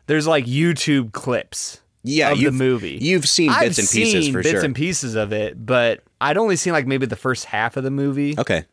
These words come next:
Speaker 1: So, yeah.
Speaker 2: I get that. So this movie, uh, it came out in ninety-four. John Travolta, Samuel L. Jackson, Uma Thurman, and Bruce Willis are the stars of this movie. It won one Oscar
Speaker 1: Huh.
Speaker 2: for original screenplay. It was nominated for six others.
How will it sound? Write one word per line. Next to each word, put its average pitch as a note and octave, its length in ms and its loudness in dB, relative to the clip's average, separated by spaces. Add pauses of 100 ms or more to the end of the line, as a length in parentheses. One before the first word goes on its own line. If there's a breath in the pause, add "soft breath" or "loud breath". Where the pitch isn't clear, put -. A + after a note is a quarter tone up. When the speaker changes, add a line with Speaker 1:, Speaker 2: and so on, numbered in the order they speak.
Speaker 1:
So, A2+ 340 -2
yeah. A3+ 320 -2
Speaker 2:
I G#2 80 -2
get G2+ 140 -2
that. D#2+ 200 -2 (480 loud breath)
So D#3+ 180 2
this G3 200 0
movie, F3+ 400 2
uh, A2 320 2
it A2+ 100 -6
came D3+ 220 0
out D3 80 2
in B2+ 60 0
ninety-four. E3 600 0 (280 soft breath)
John C#3+ 280 2
Travolta, D#3 540 0
Samuel D3+ 440 0
L. B2 140 0
Jackson, C3+ 540 -2 (100)
Uma C#3+ 240 2
Thurman, C3+ 380 0
and G2 160 -2
Bruce B2+ 280 0
Willis B2+ 360 2
are G#2+ 60 0
the F#2 100 -2
stars A2+ 280 2
of G#2 100 -2
this G#2 180 -2
movie. B2 320 0 (240 loud breath)
It B2+ 160 -2
won A#2+ 460 0
one B2 420 0
Oscar G2+ 480 -2 (400)
Speaker 1:
Huh. C#4 200 -2
Speaker 2:
for A2+ 260 0
original A2+ 320 2
screenplay. G2+ 580 0
It B2+ 80 2
was A#2+ 140 2
nominated B2 560 2
for G2+ 80 -2
six - 300 -2
others. F#2 420 -2